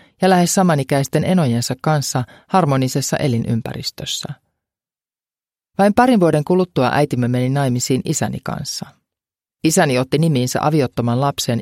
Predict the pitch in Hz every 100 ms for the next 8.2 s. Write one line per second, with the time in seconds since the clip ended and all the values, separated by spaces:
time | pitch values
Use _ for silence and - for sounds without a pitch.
0 | - 151 131 143 160 160 - 165 143 127
1 | 131 156 131 113 117 117 123 123 - 117
2 | 120 - - - - _ _ _ _ _
3 | _ _ _ _ _ 175 180 214 220 -
4 | 156 151 147 196 - 135 123 120 _ _
5 | 180 196 190 156 165 - 190 185 131 123
6 | 127 139 131 147 160 127 120 - - 175
7 | 131 139 127 120 117 - 127 113 - -
8 | -